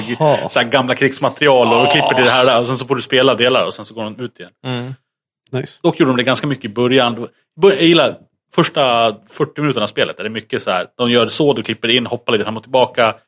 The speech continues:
Speaker 1: Mycket sound cues. De har skitmycket licensierad musik.
Speaker 3: Mm, mm.
Speaker 2: Mm, jag hörde.
Speaker 1: Eh, och mycket så här sound cues, så du får så här schysst så här,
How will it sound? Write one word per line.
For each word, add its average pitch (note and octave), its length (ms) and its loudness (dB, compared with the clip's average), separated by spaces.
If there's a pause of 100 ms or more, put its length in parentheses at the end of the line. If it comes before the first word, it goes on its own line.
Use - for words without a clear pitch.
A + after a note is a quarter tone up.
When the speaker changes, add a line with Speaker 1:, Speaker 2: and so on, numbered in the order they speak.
Speaker 1:
Mycket - 260 -4
sound A#2 320 -2
cues. - 180 -20
De A#2+ 100 -10
har A2 40 -4
skitmycket A#2 720 -4
licensierad G#2+ 480 -6
musik. - 420 -16
Speaker 3:
Mm, D#3 260 0
mm. B2+ 140 -14 (120)
Speaker 2:
Mm, A#2 180 -2
jag A#2 100 0
hörde. F#2+ 180 -2 (720)
Speaker 1:
Eh, G#2 720 -4 (280)
och B2 100 -6
mycket B2+ 220 0
så A2+ 40 -2
här G#2 40 0
sound A#2+ 360 2
cues, A2+ 200 -6
så - 60 -12
du G#2 60 -16
får A2 80 -4
så - 100 -2
här - 60 -4
schysst - 300 -4
så G#2+ 80 -2
här, F2 140 -6